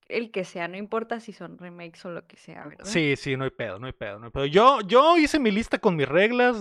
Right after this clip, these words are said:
Speaker 2: ustedes pueden hacer su lista con su,
Speaker 1: Ah,
Speaker 2: con sus
Speaker 1: ok,
Speaker 2: reglas.
Speaker 1: ok.
Speaker 2: En mi lista, en mi lista, no puse remakes, no puse remakes porque creo que no le alcanza a ninguno. Creo que el año está tan roto que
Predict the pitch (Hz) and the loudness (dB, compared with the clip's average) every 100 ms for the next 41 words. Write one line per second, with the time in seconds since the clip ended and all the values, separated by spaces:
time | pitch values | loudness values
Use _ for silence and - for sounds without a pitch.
0 | 175 131 135 147 147 - 147 127 135 - | -4 -4 -4 -4 -4 -2 -2 -2 -8 -8
1 | 131 123 120 120 196 180 175 170 - 185 | -6 -6 -10 -2 2 4 4 2 -2 -2
2 | 156 202 226 254 - - - - - _ | 0 2 0 -2 -8 -20 -20 -20 -20 _
3 | 160 190 190 185 190 226 311 - 262 254 | 2 2 2 2 4 6 4 4 2 2
4 | 196 180 170 160 156 214 277 - 208 254 | -2 -4 -2 -2 0 0 -2 -2 -2 -2
5 | - _ _ _ _ _ - _ _ _ | -6 _ _ _ _ _ -20 _ _ _
6 | _ _ _ _ _ - 175 - 180 - | _ _ _ _ _ 2 2 4 -2 0
7 | 151 120 120 107 - - 127 135 - 123 | -4 -4 -14 -16 -18 -14 -12 -10 -8 -4
8 | 143 202 - 156 139 147 156 - 151 151 | -2 -4 0 0 0 0 -2 -2 0 2
9 | 135 - 139 135 123 120 143 196 269 _ | 2 0 -4 -4 -8 -2 0 0 -4 _
10 | - 143 165 170 175 - 170 180 160 160 | -6 -2 0 0 0 -2 2 2 2 4
11 | 160 - 160 - 151 170 185 | 4 2 -6 -2 0 0 -4